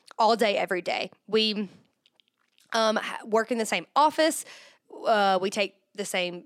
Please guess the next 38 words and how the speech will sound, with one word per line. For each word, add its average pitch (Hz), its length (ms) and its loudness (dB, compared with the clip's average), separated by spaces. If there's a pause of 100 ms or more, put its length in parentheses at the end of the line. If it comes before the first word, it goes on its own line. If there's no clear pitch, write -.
(100)
um, 170 320 -6
off 285 240 2
days 285 360 0
together. 233 480 2
Like, 190 200 0
we're, 370 160 4
we're 554 240 4
pretty 381 320 2
much 262 300 -2
together 196 400 0
all 185 100 4
the 185 100 -4
time. 185 440 -2 (160)
And 220 100 -4
personally, 339 460 2
I 190 160 0
love 175 240 -2
it. - 120 -6
I 202 160 2
wouldn't 196 240 -2
change 170 260 -8
it 170 220 -6
for 175 160 -4
anything. 175 380 -6
I 175 60 -4
love 175 240 -4
that - 100 -8
we - 100 -8
get - 200 -10
to 196 80 -6
work - 180 -8
together 120 320 -6
and - 80 -8
be 104 120 -10
together 113 300 -4
all 104 100 -2
the 139 60 -2
time. - 220 -6